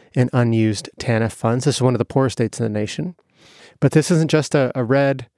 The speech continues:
state issue. You know, Hawaii was sitting on so many tanf funds that could pay every poor kid in the state ten thousand dollars. So we have to hold our electeds accountable for this. You know, we have to demand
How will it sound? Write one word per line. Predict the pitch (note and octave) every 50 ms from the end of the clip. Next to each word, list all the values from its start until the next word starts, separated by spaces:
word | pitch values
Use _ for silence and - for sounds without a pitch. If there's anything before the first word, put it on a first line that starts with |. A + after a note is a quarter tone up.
| _ _ _ _ _
state | - - - C#3 C3 E3+
issue. | F3+ - - A#2+
You | G2 G#2 A2 A2+
know, | B2 A#2+ A#2
Hawaii | A#2+ - - C3 A#2+ A#2+ B2 D#3 G3+ G3+ C#3 A2+ A2
was | G#2+ A2+ A#2
sitting | - - C3 A#2+ A2
on | A#2+ A2+ A2
so | - - - C#3+ C#3
many | D3 D3 C#3 C3+
tanf | - - C3+ C#3 C#3 B2+
funds | - - G#2 G2+ G2+ G#2+ -
that | - C3+ -
could | - C#3 A#2+ -
pay | - B2 A#2+ A2+ A2+ -
every | B2+ C3 C3 D3 C3
poor | B2 - - - C#3 C#3 C#3
kid | - - C3+ A#2+
in | A#2 A2+
the | A2+
state | - - - A#2+ A2 G#2+ A2 - _ -
ten | - - D#3 D#3 D#3
thousand | - - A#2 A#2 B2 A2 A2+ A#2+
dollars. | A2 A2 A#2 B2 A#2+ - - - - - - - - _ _ - - - - - - - - - - - - - -
So | - - - D#3+ D3+ D3 C#3+ C#3 C3+ C3+ - - -
we | C3+ B2+ D3 F3+
have | F#3+ G3 G3
to | - F#3
hold | A2 B2 D3 D3 D3+ D3+ D3 D3 C3+ - - -
our | C#3 C3 B2+ B2+
electeds | B2 A#2 B2 B2+ - - C#3 B2 A2 G#2+ - - -
accountable | - - B2+ B2+ B2+ B2 G#2 G#2+ G2
for | - - A2+
this. | A2 - - - - - - - -
You | C3+
know, | B2 B2 A#2+
we | A2+ C3+ D3
have | C3 D3 E3+ - -
to | - C#3+ B2+ A2+
demand | G2+ - - G#2 G#2+ G#2 G#2+ A2 A#2+ B2+ A#2 G#2 G2+ G#2+ A2+ G#2+ -